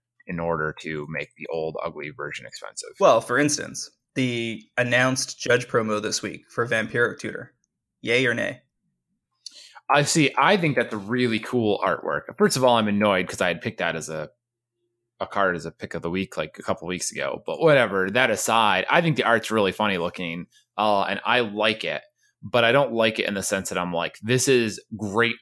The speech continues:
Speaker 1: art for the card." It's more like, "This is just really amusing art that I enjoy looking at."
Speaker 2: Was your pick the Eternal Masters version?
Speaker 1: No, it was a Judge promo specifically.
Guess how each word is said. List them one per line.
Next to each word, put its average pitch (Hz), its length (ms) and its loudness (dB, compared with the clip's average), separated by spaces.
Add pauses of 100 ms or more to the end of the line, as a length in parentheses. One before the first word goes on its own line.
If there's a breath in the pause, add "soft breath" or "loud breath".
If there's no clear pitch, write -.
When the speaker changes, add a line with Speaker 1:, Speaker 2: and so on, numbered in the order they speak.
Speaker 1:
art 101 300 2
for 101 140 -2
the 92 80 -8
card." 82 560 -2
It's - 160 -14
more 98 180 0
like, 90 320 -2 (320)
"This 127 180 2
is 127 160 0
just - 240 -2
really 113 340 2
amusing 101 720 0
art 92 300 0
that 90 100 -6
I 87 160 2
enjoy 87 560 -4
looking 73 380 -10
at." 67 180 -8 (1300 soft breath)
Speaker 2:
Was 143 180 0
your 214 120 4
pick 180 280 2 (500)
the 135 140 -2
Eternal 139 320 2
Masters 139 440 0
version? 151 280 -4 (560)
Speaker 1:
No, 87 260 0
it 60 60 -4
was 87 180 -6
a 90 60 -8
Judge 78 280 -4
promo 71 280 -8
specifically. - 680 -10